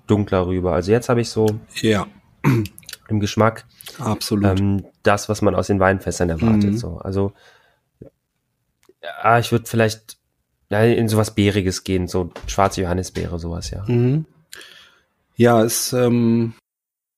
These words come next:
Speaker 2: bei mir ist es ein bisschen, bisschen schwierig. Ich würd da vielleicht, ähm, also Pfirsiche finde ich jetzt. Ähm, die Orangen, also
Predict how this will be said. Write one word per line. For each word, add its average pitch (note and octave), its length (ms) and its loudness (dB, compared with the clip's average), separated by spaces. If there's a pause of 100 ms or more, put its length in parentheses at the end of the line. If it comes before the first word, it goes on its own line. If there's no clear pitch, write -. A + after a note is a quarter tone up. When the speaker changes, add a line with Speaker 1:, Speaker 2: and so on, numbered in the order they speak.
(720)
Speaker 2:
bei A2+ 160 2
mir A#2+ 280 4
ist B2+ 120 -6
es B2 120 -10
ein A#2+ 80 -2
bisschen, A#2 520 -2
bisschen A#2 300 -2
schwierig. B2 720 -2 (600)
Ich A#2 120 4
würd B2 160 4
da A#2+ 80 4
vielleicht, G#2+ 760 2
ähm, G2+ 480 -2
also G2+ 480 -2
Pfirsiche D#3 840 0 (460)
finde D#3 280 2
ich - 120 -6
jetzt. - 360 -6 (680)
Ähm, A2+ 560 2
die A2 220 2
Orangen, B2+ 760 0 (260)
also G2 400 2